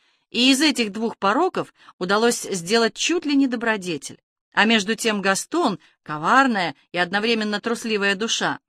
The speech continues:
был основательно запачкан в нанском деле. Он хотел стать членом Совета. Ришелье ради поддержания мира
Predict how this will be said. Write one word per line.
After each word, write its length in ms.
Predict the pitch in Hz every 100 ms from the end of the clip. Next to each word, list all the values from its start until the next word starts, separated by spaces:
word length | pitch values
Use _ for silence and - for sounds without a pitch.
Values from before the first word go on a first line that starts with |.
| _ _ _
был 160 | 170
основательно 800 | 202 - 196 190 254 285 269 233
запачкан 680 | 196 185 208 226 240 226 220 _ _
в 120 | 156
нанском 560 | 175 170 165 - 226 233
деле. 360 | 302 214 143 - _ _ _
Он 140 | 160 175
хотел 340 | 220 277 269
стать 360 | - 277 262 254
членом 420 | - 262 269 269
Совета. 540 | 269 339 330 180 - _ _ _ _ -
Ришелье 640 | 214 233 254 269 381 349 - _
ради 260 | 190 214 208
поддержания 760 | 202 202 202 208 214 202 214
мира 380 | 226 208 156 139